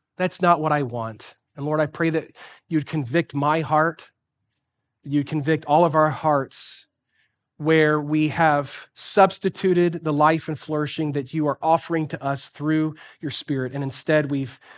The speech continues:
we've taken a lousy substitute. Lord, I pray that you'd give us the eyes to see something more beautiful,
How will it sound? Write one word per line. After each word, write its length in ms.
we've 160
taken 540
a 100
lousy 640
substitute. 840
Lord, 180
I 80
pray 260
that 200
you'd 120
give 180
us 200
the 180
eyes 460
to 140
see 520
something 400
more 200
beautiful, 640